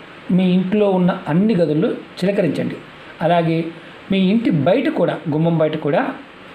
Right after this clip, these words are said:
ఆ నీళ్ళని చిలకరించండి. అందులో ఉన్న ఏదైతే మనం కాయిన్ వేసాం కదా, వెండి కాయిన్ కానీ, రూపాయి కానీ, ఐదు రూపాయలు కానీ, ఆ కాయిన్ తీసుకొని మీ ఇంటి బీరువాలో కానీ, లేదంటే మీరు డబ్బులు పెట్టుకునే ప్రదేశంలో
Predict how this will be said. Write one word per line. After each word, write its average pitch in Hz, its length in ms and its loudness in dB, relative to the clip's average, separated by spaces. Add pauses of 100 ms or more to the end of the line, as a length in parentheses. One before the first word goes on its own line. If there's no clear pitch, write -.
ఆ - 20 0 (120)
నీళ్ళని 147 280 2 (220)
చిలకరించండి. 143 500 -2 (680)
అందులో 254 340 4
ఉన్న 254 120 2 (420)
ఏదైతే 180 280 2
మనం 165 140 2 (260)
కాయిన్ 147 280 0
వేసాం 147 260 -2
కదా, 151 100 0 (220)
వెండి 151 260 0
కాయిన్ 151 240 2
కానీ, 151 160 0 (100)
రూపాయి 147 300 0
కానీ, 170 140 0
ఐదు 143 120 0
రూపాయలు 135 280 -2
కానీ, 123 140 -2 (720)
ఆ - 20 -2 (260)
కాయిన్ 285 320 0
తీసుకొని 180 400 0 (640)
మీ 196 100 2 (100)
ఇంటి 247 220 2 (1400)
బీరువాలో 175 460 2
కానీ, 135 220 0 (380)
లేదంటే 160 360 0 (520)
మీరు 180 220 2
డబ్బులు 160 240 2
పెట్టుకునే 156 280 0
ప్రదేశంలో 156 380 0